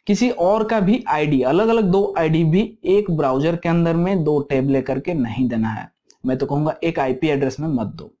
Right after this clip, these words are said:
दो लैपटॉप है, दो कंप्यूटर है या फिर एक फोन, एक लैपटॉप में, दो में आप यूज़ कर सकते हो, लेकिन एक स-, कंप्यूटर के अंदर में, एक ब्राउज़र के अंदर में दो अलग-अलग आईडी या फिर एक ही आईडी दो बार लॉगिन आपको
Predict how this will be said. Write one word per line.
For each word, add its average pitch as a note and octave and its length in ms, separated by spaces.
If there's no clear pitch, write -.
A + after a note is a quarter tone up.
दो C#3+ 200
लैपटॉप D3+ 460
है, F3 100
दो D3 200
कंप्यूटर C#3 420
है E3 80
या C3+ 60
फिर C3+ 160
एक B2+ 120
फोन, C#3+ 220
एक C3 120
लैपटॉप B2 420
में, - 60
दो F3+ 180
में G#3+ 120
आप G3 140
यूज़ F#3 220
कर F#3+ 160
सकते F3 320
हो, F#3+ 180
लेकिन F3+ 280
एक B3 260
स-, D3 440
कंप्यूटर E3 360
के G#3 100
अंदर G3 180
में, G3+ 140
एक G#3+ 300
ब्राउज़र D#3+ 340
के F#3+ 120
अंदर F#3 180
में G3+ 280
दो C#3+ 220
अलग-अलग G#3 640
आईडी E3+ 440
या E3 160
फिर B3 320
एक E3 180
ही A3 160
आईडी F#3+ 260
दो E3 240
बार F3 300
लॉगिन C#3+ 480
आपको E3+ 300